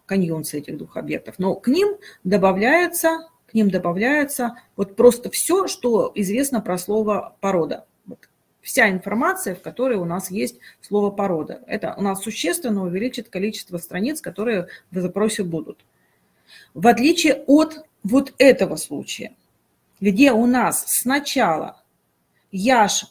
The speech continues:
все сообщения, в которых встречается слово яшма, и все сообщения, в которых встречается слово «Гора», будут объединены за счёт дизъюнкции,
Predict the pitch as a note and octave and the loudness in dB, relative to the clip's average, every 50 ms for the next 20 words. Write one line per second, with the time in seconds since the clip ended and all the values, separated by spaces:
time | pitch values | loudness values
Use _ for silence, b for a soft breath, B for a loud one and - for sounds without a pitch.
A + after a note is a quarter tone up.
0 | F#3+ - - - C#4 A#3+ - - G#3 G#3+ G#3+ - - B3 A3 F#3+ E3+ E3 E3+ - | -14 -12 -6 -2 0 0 0 0 -4 -4 -4 -6 -6 -4 -4 -4 -4 -6 -8 -10
1 | G3 F#3+ G3+ F#3 F3 E3+ - - G3+ G3 - G#3+ F#3+ E3 D#3+ E3 D#3+ E3+ - - | -12 -8 -8 -8 -8 -8 -10 -10 -12 -10 -6 -4 -4 -4 -4 -6 -10 -12 -10 -8
2 | F#3 E3+ D#3+ F#3 F#3+ F#3+ F3 C#3+ C#3+ - - E3+ F3+ G#3 G3+ - A3+ G#3+ G#3+ - | -8 -6 -6 -6 -6 -4 -4 -6 -6 -8 -10 -6 -6 -6 -6 -4 -6 -4 -4 -4
3 | F3+ F3+ - - - G3 F3 D#3+ - - F3+ - F3 E3+ E3 - - F3 E3+ - | -6 -6 -6 -6 -6 -4 -6 -6 -8 -10 -12 -10 -10 -12 -12 -12 -14 -14 -12 -8
4 | G3+ F3+ D#3+ D3+ - C3+ - - F3+ E3+ D#3+ E3+ E3 F3+ G3 F#3+ F#3 D3+ D3+ E3+ | -6 -6 -6 -6 -10 -12 -14 -10 -10 -6 -6 -6 -6 -6 -6 -6 -6 -6 -6 -6
5 | F3 - D3+ - _ _ _ _ _ _ _ _ - - - B3 F#3+ F#3 E3+ F3 | -8 -8 -10 -14 _ _ _ _ _ _ _ _ -6 -2 -2 0 0 -2 -4 -4
6 | F#3 E3 D#3 D3 D#3 E3 E3+ F#3 C4 F4+ F4+ _ _ _ _ _ _ _ - A#3 | -6 -8 -8 -6 -6 -6 -4 -4 -4 -6 -8 _ _ _ _ _ _ _ -10 -8
7 | A#3+ B3 - C#4+ C4+ A3+ G#3+ A#3+ A#3+ A#3+ A#3 A#3+ A#3 A3+ A3 - - A3 A3 | -6 -6 -4 -4 -4 -2 -4 -4 -4 -4 -4 -2 -2 -2 -4 -4 -6 -10 -10